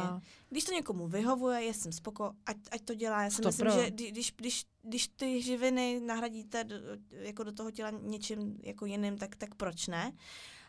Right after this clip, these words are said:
Speaker 2: Ale mě teď hrozně začalo jakoby bavit, taky to já miluju maso, ale baví mě zkoušet různý, jakoby, třeba zamluvila jsem si tempeh, jako, bože můj, jestli fakt to je tak chuťově výborný, tempeh prostě.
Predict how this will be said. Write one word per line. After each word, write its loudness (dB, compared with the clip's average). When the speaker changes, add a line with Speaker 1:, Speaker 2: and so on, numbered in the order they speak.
Speaker 2:
Ale 8
mě 4
teď 0
hrozně 4
začalo 0
jakoby -2
bavit, -2
taky -6
to 2
já 6
miluju 6
maso, 2
ale 6
baví 4
mě 0
zkoušet 0
různý, 0
jakoby, 0
třeba 6
zamluvila 4
jsem 2
si 2
tempeh, -2
jako, -4
bože 4
můj, 2
jestli 0
fakt -6
to 0
je 4
tak 2
chuťově 0
výborný, 2
tempeh -2
prostě. -10